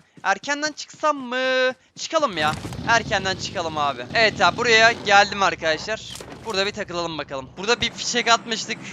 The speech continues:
Sonra adamlar bize rushlamıştı da ölmüştük. O oyun aklıma geldi ya. Allah! O ne lan? Bir saniye. Şuraya bir geçeyim. Arka mantarın orada mıydı abi o adam? Galiba o taraftan sıktı arkadaşlar.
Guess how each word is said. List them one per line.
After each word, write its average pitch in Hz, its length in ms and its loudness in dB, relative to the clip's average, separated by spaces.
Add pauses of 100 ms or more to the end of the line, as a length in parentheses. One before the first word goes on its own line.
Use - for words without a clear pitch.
(120)
Sonra 208 180 0
adamlar 208 360 2
bize 208 200 0
rushlamıştı 208 640 2
da 202 100 4
ölmüştük. 196 540 -2 (480)
O 196 120 0
oyun 208 180 0
aklıma 185 400 0
geldi 151 320 0
ya. 139 260 -2 (760)
Allah! 240 460 4 (220)
O 233 100 -6
ne 294 100 0
lan? 311 220 -2 (1000)
Bir 202 60 -16
saniye. 190 500 -2 (640)
Şuraya 196 260 -4
bir 180 80 -6
geçeyim. 196 440 -6 (640)
Arka 175 300 -2
mantarın 196 440 -2
orada 294 220 0
mıydı 302 220 -2
abi 233 200 0
o 208 60 0
adam? 240 300 -4 (680)
Galiba 226 280 -2
o 247 80 4
taraftan 262 420 -2
sıktı - 280 -6
arkadaşlar. 165 640 -6